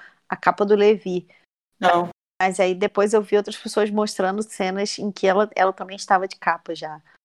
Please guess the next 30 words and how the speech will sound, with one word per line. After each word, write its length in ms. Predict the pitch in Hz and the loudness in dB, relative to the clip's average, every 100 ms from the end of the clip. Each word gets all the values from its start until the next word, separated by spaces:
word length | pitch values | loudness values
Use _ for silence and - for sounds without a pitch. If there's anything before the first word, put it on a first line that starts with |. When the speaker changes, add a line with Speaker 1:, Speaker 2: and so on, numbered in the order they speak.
| _ - | _ 2
Speaker 2:
Ela 160 | 226 | 4
já 160 | 240 247 | 6 6
tava 260 | 269 214 | 6 6
de 120 | 214 220 | 4 2
capa 380 | - 190 - | 2 2 0
desde 340 | 185 180 202 - | -4 -2 -2 0
que 60 | |
ela 160 | 214 208 | 0 2
encontrou 440 | 208 220 214 208 | 0 2 0 2
o 20 | 208 | 2
Levi. 260 | 233 202 | 2 0
Inclusive, 380 | 202 302 330 285 | 0 4 6 6
a 80 | 339 | 4
capa 180 | 254 220 | 4 4
do 120 | 226 | 6
Levi 240 | 208 226 | 6 4
foi 160 | 240 220 | 6 6
destruída 580 | 277 - 311 220 220 214 | 4 6 6 8 6 4
quando 180 | 208 | 4
ele 560 | 202 214 214 220 202 - - _ _ _ _ _ _ _ _ 208 | 4 6 6 6 4 -2 -18 _ _ _ _ _ _ _ _ 4
meio 240 | 196 202 | 6 6
que 160 | 214 214 | 6 6
levou 300 | 202 202 196 | 6 8 8
uma, 300 | 202 214 - _ _ - | 6 4 -2 _ _ -6
um, 640 | 196 196 190 190 185 180 - _ _ _ _ | -2 -2 -2 -6 -6 -8 -12 _ _ _ _
uma 220 | 190 190 185 180 | -2 0 2 2
lança-trovão 600 | 185 196 202 196 185 180 | 2 2 4 6 6 6
na 100 | 170 | 4
cara. 480 | - 185 190 185 - - _ _ 226 | 6 6 6 2 -6 -20 _ _ 4
<laughs> 800 | 220 - 302 - 247 226 - | 4 8 8 8 6 6 -4